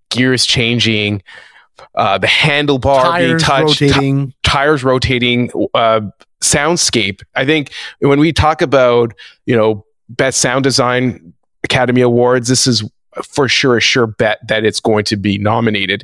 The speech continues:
Speaker 1: because it
Speaker 2: Absolutely.
Speaker 1: is so good. And when you shoot in Italy, you, you have a lot of noise happening, you have a lot of people happening, you have a lot of, you know, hollow
Speaker 2: <laughs>
Speaker 1: buildings happening.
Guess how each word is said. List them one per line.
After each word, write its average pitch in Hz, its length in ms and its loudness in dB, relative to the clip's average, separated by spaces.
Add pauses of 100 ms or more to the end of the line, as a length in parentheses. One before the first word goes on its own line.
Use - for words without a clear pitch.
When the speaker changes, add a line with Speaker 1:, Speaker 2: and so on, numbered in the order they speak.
(280)
Speaker 1:
because 147 320 0
it - 40 -8
Speaker 2:
Absolutely. 135 240 0
Speaker 1:
is - 120 -2
so 117 600 2
good. 113 300 2
And 117 260 -2 (280)
when 131 120 2
you 143 80 2
shoot 214 220 2
in 165 120 2
Italy, 117 540 2 (320)
you, 123 340 2
you 135 100 0
have 143 220 0
a 131 80 -2
lot 123 260 2
of 113 80 0
noise 123 340 2
happening, 120 340 0
you 117 60 2
have 113 80 0
a 113 40 0
lot 110 120 2
of 107 80 -2
people 123 260 0
happening, 110 400 0
you 110 80 2
have 104 160 -2
a 107 60 0
lot 110 180 2
of, 104 180 -2 (260)
you 123 80 0
know, 101 80 0
hollow 123 540 0
Speaker 2:
<laughs> 120 140 -4
Speaker 1:
buildings 139 400 2
happening. 156 560 0